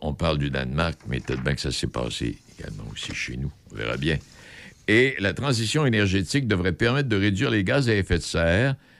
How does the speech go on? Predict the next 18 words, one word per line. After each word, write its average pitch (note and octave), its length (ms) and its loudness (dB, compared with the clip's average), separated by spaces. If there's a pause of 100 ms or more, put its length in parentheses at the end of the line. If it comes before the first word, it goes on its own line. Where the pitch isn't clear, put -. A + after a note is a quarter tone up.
(140)
mais G#2 240 0
elle F2+ 160 2
entraînera A#2+ 560 2
également G2 340 2
l'apparition F#2+ 600 0
de F2 140 2
nouveaux C3 320 2
types D3 280 0
de G2+ 80 0
déchets. F2+ 440 0 (840)
Et - 60 -8
dans D2 120 -2
une E2 200 0
étude D#2+ 280 0
publiée E2+ 500 2
par D#2+ 220 -2
Recyc A#2 380 -2
Québec, D#2+ 400 -2